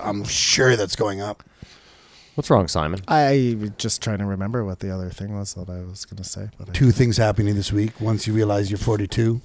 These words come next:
Speaker 3: Yeah, and the other one is lost to the
Speaker 2: Then he
Speaker 3: fucking
Speaker 2: realized
Speaker 3: ether,
Speaker 2: it, no,
Speaker 3: man.
Speaker 2: it's lost you being forty-two.
Speaker 3: <laughs> Yeah, yeah, right, exactly.
Speaker 2: Excellent.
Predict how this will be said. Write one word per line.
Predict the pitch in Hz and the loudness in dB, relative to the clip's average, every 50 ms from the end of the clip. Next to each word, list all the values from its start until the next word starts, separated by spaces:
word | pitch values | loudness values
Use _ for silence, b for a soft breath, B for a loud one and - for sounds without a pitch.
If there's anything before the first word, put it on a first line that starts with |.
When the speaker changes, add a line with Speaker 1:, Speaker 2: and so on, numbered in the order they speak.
| - - | -8 -8
Speaker 3:
Yeah, | 113 107 98 | -6 -4 -4
and | 98 92 95 | -4 -4 -2
the | 98 98 | -2 -2
other | 98 98 98 101 101 | -2 0 -2 -2 -2
one | 98 98 95 95 95 92 90 92 90 85 101 | 0 -2 -2 -4 -4 -6 -6 -6 -8 -8 -6
is | 101 92 - - - | -4 -4 -4 -4 -4
lost | - 98 101 104 110 101 - - | -4 -2 -2 0 2 2 0 0
to | - 123 | 0 -2
the | 101 | 0
Speaker 2:
Then | 90 104 101 95 | 2 2 2 4
he | 98 | 4
Speaker 3:
fucking | 101 95 | 4 4
Speaker 2:
realized | 98 101 101 101 - 151 - | 6 6 8 8 6 6 6
Speaker 3:
ether, | 165 139 127 | 6 6 6
Speaker 2:
it, | 135 120 | 6 6
no, | 127 110 113 | 6 6 8
Speaker 3:
man. | 120 185 | 8 8
Speaker 2:
it's | 170 135 | 8 8
lost | 120 117 113 104 117 120 | 10 10 8 8 6 6
you | 113 110 | 4 6
being | 95 101 98 95 | 6 4 2 2
forty-two. | - 110 104 101 104 92 - - 123 117 | 2 2 4 4 4 2 4 6 6 6
Speaker 3:
<laughs> | 127 | 8
Yeah, | 135 - 127 117 110 | 6 6 4 4 0
yeah, | 104 113 123 110 95 | -2 -2 -2 -2 -2
right, | 98 107 101 95 | -2 -4 -4 -4
exactly. | 98 98 95 98 104 104 92 - - 85 | -6 -6 -6 -6 -6 -6 -6 -4 -4 -4
Speaker 2:
Excellent. | 85 - - - 85 82 80 - | -4 -4 -6 -6 -4 -4 -4 -6